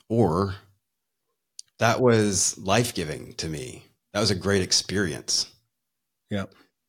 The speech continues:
Speaker 1: Because of our association with the word, or relationship maybe with the word performance,
Speaker 2: Yeah.
Speaker 1: that's another one of those areas where I'd say, "Well, maybe next time what I'll intentionally kind of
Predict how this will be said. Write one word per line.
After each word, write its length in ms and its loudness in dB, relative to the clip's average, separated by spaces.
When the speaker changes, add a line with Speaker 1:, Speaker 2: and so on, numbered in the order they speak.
Speaker 1:
Because 540 4
of 100 4
our 160 6
association 560 2
with 100 -4
the 100 -4
word, 480 -2
or 140 0
relationship 600 2
maybe 160 -4
with 120 -4
the 80 -2
word 380 -4
performance, 840 0
Speaker 2:
Yeah. 80 -6
Speaker 1:
that's 120 0
another 240 4
one 100 4
of 60 2
those 120 0
areas 300 2
where 60 0
I'd 80 -2
say, 100 0
"Well, 140 0
maybe 280 4
next 340 0
time 260 -4
what 120 -4
I'll 460 -4
intentionally 760 2
kind 220 -6
of 220 -12